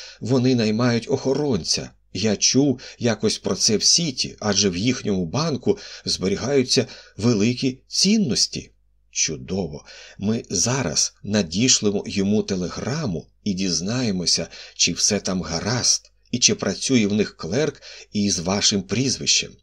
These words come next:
Ясно, отже, все, окрім того, навіщо один із цих шахраїв, тільки но побачивши нас,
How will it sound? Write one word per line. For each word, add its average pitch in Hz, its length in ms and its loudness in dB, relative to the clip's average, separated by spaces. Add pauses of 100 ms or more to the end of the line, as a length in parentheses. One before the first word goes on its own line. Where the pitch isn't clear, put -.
(360)
Ясно, 117 580 0 (260)
отже, 95 320 2
все, - 360 2
окрім 98 360 -2
того, 127 440 4 (180)
навіщо 101 720 0
один 95 380 -2
із - 240 -4
цих 95 200 0
шахраїв, 85 600 -2 (300)
тільки - 280 0
но 95 120 2
побачивши 87 800 0
нас, 113 440 0